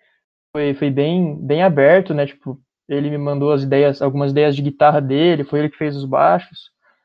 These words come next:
Ah, então a produção foi conjunta. E, e o lance, o lance de ser uma parada um pouco nordestina, assim, na própria composição dele, a linha de guitarra ali já tinha um baixo, é, um baixo de baião, né?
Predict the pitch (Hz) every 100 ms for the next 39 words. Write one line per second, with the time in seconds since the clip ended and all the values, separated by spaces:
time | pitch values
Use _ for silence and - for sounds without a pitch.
0 | _ _ _ 143 147 147 147 143 139 180
1 | 190 220 180 226 247 240 254 247 170 202
2 | 214 139 _ _ _ _ _ - 143 143
3 | 139 135 131 147 147 151 175 - 185 135
4 | 139 156 160 151 139 160 160 151 143 147
5 | 147 131 135 143 143 151 147 143 - 147
6 | 151 143 139 165 - _ _ _ _ -
7 | 156 - 185 214 - 208 185 190 170 -
8 | 170 175 147 147 175 180 156 151 165 165
9 | 156 143 151 151 147 151 165 - 170 165
10 | 147 143 143 - 170 139 - _ _ _
11 | _ 143 139 143 135 143 - - 143 151
12 | 151 147 139 165 160 147 185 160 135